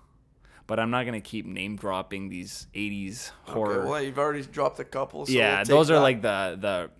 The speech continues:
Speaker 1: franchises everybody knows, 'cause everybody knows, like, Freddy Krueger and Jason Voorhees. I mean, the hockey mask and
Speaker 2: Right, okay.
Speaker 1: um,
Speaker 2: I always thought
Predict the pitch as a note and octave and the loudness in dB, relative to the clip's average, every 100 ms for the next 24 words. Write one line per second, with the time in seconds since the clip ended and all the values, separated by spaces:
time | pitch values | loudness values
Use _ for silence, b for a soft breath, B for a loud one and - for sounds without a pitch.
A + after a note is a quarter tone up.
0 | - - A2+ G#2 G#2+ G#2 G2+ G#2 G2 G2+ | -18 -6 -2 -2 0 0 0 -2 -2 -2
1 | G2 G2 F#2 F#2 F#2+ G#2+ - F#2+ A2 G#2 | -2 -4 -4 -6 -6 -6 -8 -6 -4 -4
2 | G#2 G2 F#2+ F#2+ F#2 E2+ - - - - | -4 -4 -6 -8 -10 -14 -18 -20 -10 -4
3 | F#2 G2+ - G#2 G2+ G2+ G2 F#2+ G2 F#2 | -2 -4 -6 -6 -4 -4 -4 -6 -6 -8
4 | G2 G2+ F#2 F#2+ G2 G2 G2 G2 - - | -8 -10 -8 -8 -8 -10 -12 -12 -16 -14
5 | F#2+ F2+ F2 b b F#2+ F3 F#2+ - G2 | -12 -12 -14 b b -8 -4 -4 -4 -6
6 | G2 F#2+ F#2+ - E2+ - C3 A#2 - - | -6 -10 -12 -14 -16 -14 -8 -8 -8 -12
7 | C3+ C3 B2+ D#2 - - - - - b | -12 -16 -18 -20 -20 -18 -18 -20 -20 b
8 | b b b b _ _ C3 C#3 D3 C#3+ | b b b b _ _ -4 -2 -2 -4
9 | - C3+ C3 | -4 -4 -4